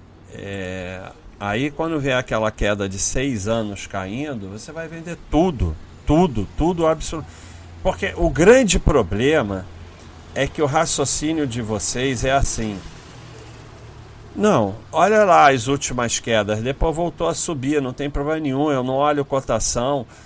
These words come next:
eu desliguei o financeiro, eu não vejo notícia." Não adianta. É que nem o covid, você fala assim, "Ah, eu não olho mais notícia." Não tem ninguém que não saiba do covid.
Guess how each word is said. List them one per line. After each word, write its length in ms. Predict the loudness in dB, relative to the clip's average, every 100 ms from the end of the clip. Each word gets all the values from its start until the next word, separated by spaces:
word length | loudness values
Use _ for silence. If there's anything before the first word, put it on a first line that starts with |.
| -20 -8
eu 160 | -4 -2
desliguei 540 | -2 -2 -2 0 0
o 60 | 0
financeiro, 840 | -4 -4 -4 -2 -2 0 2 2
eu 60 |
não 160 | 0 -2
vejo 340 | 0 -2 -2
notícia." 800 | -4 -4 -4 -4 0 0 -2 -4 -12 -20 -20 -20 -20 -20 -20 -20 -20 -20 -20 -20 -20 -20 -20 -20 -18 -8
Não 300 | 0 4 4
adianta. 880 | 4 2 2 2 0 -2 -6 -10 -10 -18 -20 -20 -18 -6
É 100 | -6
que 180 | -6 -6
nem 140 | -4
o 100 | -4
covid, 640 | -2 -2 -2 -4 -6 -4
você 220 | -6 -4
fala 220 | -6 -4 -2
assim, 280 | -4 -8 -12 -20 -20 -20 -8
"Ah, 340 | -4 -2 -4 -10 -20 -20 -20 -20 -20 -20 -18 -6
eu 200 | -2 0
não 120 | 0
olho 320 | 2 0 0
mais 220 | -4 -4
notícia." 680 | -4 -6 -6 -8 -8 -10 -10
Não 180 | -10 -10
tem 240 | -8 -6
ninguém 440 | -6 -4 -2 -2
que 160 | -4 -8
não 180 | -8 -4
saiba 440 | 0 0 0 -2
do 120 | -4
covid. 640 | -4 -6 -6 -6 -8 -10